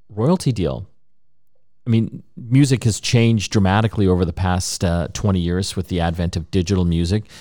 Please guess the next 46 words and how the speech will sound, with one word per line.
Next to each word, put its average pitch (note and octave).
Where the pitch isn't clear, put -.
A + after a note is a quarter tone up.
Went A2+
through -
some G#2
rough G#2
times G#2
there G2+
in G2
the F#2
nineties, G#2
uh, F#2
when F#2+
everyone G2
figured F#2+
out F#2+
how G2+
to F#2+
download G#2+
all F2
their F2+
music F2+
<laughs> -
for -
free B2+
on G2
things G2
like F#2
Napster F2+
and F2
LimeWire. F#2
Uh, G2+
well, A#2
now B2
we B2
have A2+
all A2+
the A2
music A2
subscription -
services, A#2
the A2
Spotify's, G#2
uh, F#2
the F#2
Google G#2
Music, G2+
YouTube's, G2